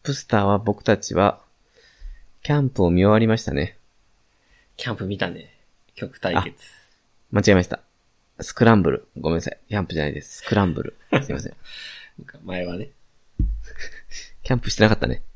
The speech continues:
Speaker 1: 実は。
Speaker 2: キャンプじゃないよね。キャンプの方がいいな。
Speaker 1: うん。なんか飯は一緒に食ってたけどね。
Speaker 2: うん。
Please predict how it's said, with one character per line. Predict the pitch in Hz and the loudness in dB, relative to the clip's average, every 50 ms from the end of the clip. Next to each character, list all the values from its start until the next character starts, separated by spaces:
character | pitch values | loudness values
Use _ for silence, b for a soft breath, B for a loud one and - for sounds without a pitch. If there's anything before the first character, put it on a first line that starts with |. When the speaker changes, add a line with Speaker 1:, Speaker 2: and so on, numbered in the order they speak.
| - - - - - _ - | -18 -20 -20 -20 -20 _ -8
Speaker 1:
実 | - - - - - | -8 -8 -6 -8 -8
は。 | - - - - - - - | -8 -10 -16 -14 -14 -12 -4
Speaker 2:
キ | - 151 | -2 -2
ャ | 139 | -2
ン | 131 | -2
プ | 120 | -4
じ | 95 98 | -2 0
ゃ | |
な | 110 113 | 2 2
い | 107 92 | 2 2
よ | 82 76 | 0 -2
ね。 | 85 90 92 90 87 - - - _ - - _ - - - - - | -4 -4 -2 -2 -4 -6 -8 -12 _ -20 -20 _ -20 -20 -20 -20 -10
キ | - - | -8 -6
ャ | 123 | -6
ン | 113 | -2
プ | 104 92 | 0 2
の | 90 82 | 2 2
方 | 82 87 | 2 0
が | 85 80 | -4 -6
い | 80 80 78 | -8 -8 -6
い | |
な。 | 92 98 90 - - - - - - - - - - _ _ _ - - | -4 -4 -4 -6 -8 -14 -14 -14 -14 -16 -18 -18 -20 _ _ _ -6 -2
Speaker 1:
う | 135 | 0
ん。 | |
な | 117 | 2
ん | 98 | 6
か | |
飯 | 95 104 139 147 - 120 82 | 8 8 8 8 6 4 6
は | 73 | 6
一 | 73 73 | 6 4
緒 | - - | 2 -2
に | 78 - | -2 -2
食 | - | -4
っ | |
て | - | -4
た | - - | -4 -4
け | - | -2
ど | - - | -2 -4
ね。 | - - - - - - _ _ - - - b b b b b b b b b b b - - - - - - - | -6 -6 -10 -16 -18 -20 _ _ -18 -14 -12 b b b b b b b b b b b -20 -16 -16 -14 -12 -10 -8
Speaker 2:
う | 101 | -6
ん。 | 98 90 87 80 - - - 151 | -6 -6 -6 -8 -10 -12 -16 -18